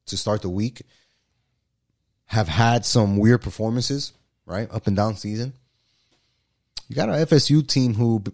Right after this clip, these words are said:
before this week, beating Georgia Tech, uh, forty-one to sixteen, had lost three straight. Now, granted, they lost to all ranked opponents. They lost to Clemson, N C State, Wake Forest. But still, losses are a loss,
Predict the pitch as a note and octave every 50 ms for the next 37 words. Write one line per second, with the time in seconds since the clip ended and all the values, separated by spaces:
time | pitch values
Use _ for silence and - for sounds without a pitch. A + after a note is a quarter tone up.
0 | _ - G2 G2+ - - D3 D#3+ D3+ C#3+ A2+ G#2 C3 C#3+ B2 F#2 A#2 A#2+ B2+ B2
1 | A2 G2+ B2 B2+ A#2+ G#2 G2 - - B2 B2 A2+ - - - B2+ G2+ G2 G2 -
2 | A#2 A#2 A#2 A2+ A2 G2+ F#2 - F#2+ - - B2 A#2+ G2+ E2 D#2+ D2+ - G#2 F#2+
3 | G2 G#2+ B2 C3 B2+ - - B2+ B2 A2 - - C#3 D#3+ C3+ - - - _ _
4 | - - - - - _ - F#2 F#2+ F#2 G2+ A#2+ D#3+ E3 A#2 G2 G#2 G2+ G#2+ A2
5 | A2 - A#2 F#2 G#2+ A2+ A#2 A2+ A#2 B2 A#2+ A2 - F#2+ - C3 C#3+ B2 E2+ -
6 | - F#2 F2+ F#2 F#2 - - - - B2 C3+ D3 C3 - C#3+ C#3+ C3 G2+ F2+ F#2+
7 | F#2 F#2+ - - B2+ B2 C#3 C3+ A#2 F#2 F#2 G2 F#2+ - - - A#2 C3+ C#3 C#3
8 | C3+ C3 - - _ _ _ _ _ _ _ _ _ _ _ _ _ _ _ _
9 | _ _ _ _ _ _ - A2 - - D#3 F#3 D3+ G#2+ D#2+ - - _ _ _
10 | - F2 A#2 E3+ F3+ F3+ F3 F3+ F#3 F3+ E3 D#3 D#3+ - - - - - -